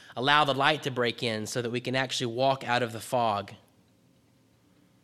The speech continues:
in the gospel reading today, we heard Jesus instructing us to both teach and obey God's commandments. This is the way of life. It's the way of truth. It's the way home.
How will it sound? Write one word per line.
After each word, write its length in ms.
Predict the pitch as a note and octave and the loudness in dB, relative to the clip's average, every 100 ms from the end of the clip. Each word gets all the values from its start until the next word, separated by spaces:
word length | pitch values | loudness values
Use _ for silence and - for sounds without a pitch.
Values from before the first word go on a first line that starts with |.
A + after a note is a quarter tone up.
| _ _ _ _ - - | _ _ _ _ -12 -2
in 40 | |
the 60 | D3+ | 2
gospel 400 | E3 F#3 G3+ F3 | 6 4 4 2
reading 300 | D3+ D3 C3+ | 4 4 2
today, 320 | C3+ B2+ C3 | 0 2 4
we 140 | C3 B2+ | 2 2
heard 260 | D3+ C#3 | 2 2
Jesus 320 | C#3+ E3 D#3 | 0 0 0
instructing 500 | D3 - D3+ D3+ C#3 | -2 0 0 0 -2
us 200 | B2+ A#2 | -2 -2
to 80 | - | -2
both 240 | C3 B2+ - | -2 -2 -4
teach 400 | F3 F3 F3+ - | -2 -2 -2 -4
and 120 | C3 | -4
obey 380 | B2 C3 C3 A#2+ | -2 0 0 0
God's 320 | A#2+ A2+ - | -2 -4 -8
commandments. 720 | - B2+ C3 A2 F#2+ - - - _ _ _ _ _ _ _ _ _ _ _ _ _ _ - | -10 -6 -6 -8 -10 -14 -16 -18 _ _ _ _ _ _ _ _ _ _ _ _ _ _ -4
This 240 | D#3+ E3 | -4 -2
is 100 | D3+ | -4
the 80 | C3+ | -4
way 200 | B2 C3+ | -2 -2
of 180 | A#2 A2 | -4 -6
life. 400 | A#2 A#2 - - | -4 -4 -4 -10
It's 180 | - - _ - | -14 -14 _ -12
the 80 | A#2 | -6
way 180 | A#2 A#2+ | -4 -4
of 140 | - | -4
truth. 560 | - - C#3 G2 - - | -6 -4 -4 -6 -12 -20
It's 160 | - - | -16 -14
the 100 | A2+ | -12
way 200 | G#2+ A#2 | -10 -10
home. 460 | G#2 C3+ G#2+ F#2+ | -8 -8 -6 -8